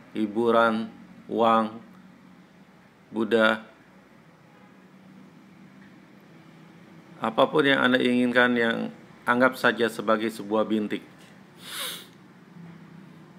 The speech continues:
Karena bagi kekuatan cinta, apa yang Anda inginkan itu lebih kecil daripada sebuah bintik. Keraguan-keraguan kita adalah pengkhianat dan membuat kita kehilangan kebaikan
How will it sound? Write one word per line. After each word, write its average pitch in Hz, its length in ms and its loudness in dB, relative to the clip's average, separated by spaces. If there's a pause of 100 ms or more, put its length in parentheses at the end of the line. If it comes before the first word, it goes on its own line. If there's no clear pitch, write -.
(280)
Karena 127 240 6
bagi 131 240 6
kekuatan 127 560 4
cinta, 120 480 4
apa 113 320 0
yang 120 160 0
Anda 117 160 2
inginkan 113 560 2
itu 110 160 -2
lebih 117 320 0
kecil 117 320 -2
daripada 110 480 2
sebuah 107 560 -4
bintik. 104 400 -4 (640)
Keraguan-keraguan 123 720 6
kita 127 240 2
adalah 117 320 4
pengkhianat 117 480 0
dan 117 80 -6
membuat 113 320 0
kita 113 240 -4
kehilangan 110 400 2
kebaikan 110 560 2